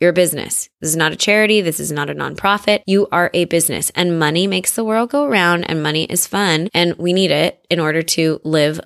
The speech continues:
lives and have businesses by design. Like, it's just,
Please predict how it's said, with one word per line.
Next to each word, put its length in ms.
lives 540
and 300
have 260
businesses 480
by 180
design. 440
Like, 160
it's 160
just, 500